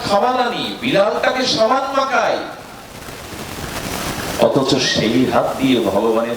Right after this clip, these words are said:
জন্য বাজার থেকে একটা ভালো ফল কিনে এনে ভগবানকে দেই না। এর দ্বারা আশা করেন জীবন সফল হবে? এর দ্বারা আশা করেন যে জীবন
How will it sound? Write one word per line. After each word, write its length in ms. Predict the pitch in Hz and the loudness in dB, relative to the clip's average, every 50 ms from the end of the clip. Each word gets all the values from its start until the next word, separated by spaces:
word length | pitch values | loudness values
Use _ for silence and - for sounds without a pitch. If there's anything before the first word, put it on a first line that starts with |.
| - - | -6 -6
জন্য 320 | 127 123 123 127 123 117 104 | -6 -6 -4 -2 -2 0 2
বাজার 280 | 104 104 104 113 117 117 - - | 2 2 4 2 2 0 0 -2
থেকে 200 | 117 117 123 123 | -4 0 0 0
একটা 200 | 117 - - - - - - | 0 0 0 -2 -2 -2 -2
ভালো 180 | 101 101 107 104 - - - | 0 0 0 0 -2 -2 0
ফল 140 | 95 101 113 113 113 - | 2 2 2 2 0 -2
কিনে 260 | - 110 107 107 107 104 | -2 -2 0 0 0 0
এনে 300 | 101 101 101 92 87 87 | 2 0 0 2 2 2
ভগবানকে 520 | 101 101 98 95 95 95 - - - - | 4 4 4 2 2 2 0 -2 -2 0
দেই 260 | 87 92 92 87 87 85 - | 2 2 2 2 2 0 -2
না। 60 | - - - - - - - - - - - - - - - - - - - - - - - - - - - - - - - - - - - - - - - - - - - - - - - - - - - - - - - | -4 -6 -8 -8 -10 -10 -8 -8 -8 -8 -6 -4 -4 -4 -2 -2 -4 -2 -4 -4 -4 -4 -4 -4 -4 -4 -4 -4 -4 -4 -4 -4 -4 -4 -4 -4 -4 -2 -2 -2 -2 -2 -4 -4 -4 -4 -4 -4 -6 -6 -6 -6 -6 -4 0
এর 220 | - 107 110 107 | 2 2 2 4
দ্বারা 280 | 107 117 120 120 123 120 | 4 4 4 4 2 2
আশা 320 | 104 104 104 - - 135 | 2 0 0 2 0 0
করেন 300 | 135 131 131 127 120 113 98 98 92 92 | 2 2 2 2 2 2 0 -2 -2 0
জীবন 280 | 101 101 104 113 113 110 - - | 0 2 2 2 0 0 0 0
সফল 240 | 107 101 - 120 123 | 0 2 2 2 2
হবে? 300 | 127 127 117 123 139 143 131 - - - - - - - - - - - - - - - - - - | 2 4 2 2 2 0 -2 -4 -6 -8 -12 -14 -14 -14 -14 -12 -12 -10 -10 -10 -8 -8 -6 0 2
এর 160 | 113 113 113 | 2 2 4
দ্বারা 220 | 113 131 131 127 | 4 4 4 4
আশা 300 | 123 117 117 - 127 127 | 2 2 0 2 2 2
করেন 360 | 127 131 135 135 135 135 131 | 4 4 4 4 4 2 0
যে 180 | 120 117 120 120 | 0 0 0 2
জীবন 300 | - 117 120 127 127 | 2 2 2 2 2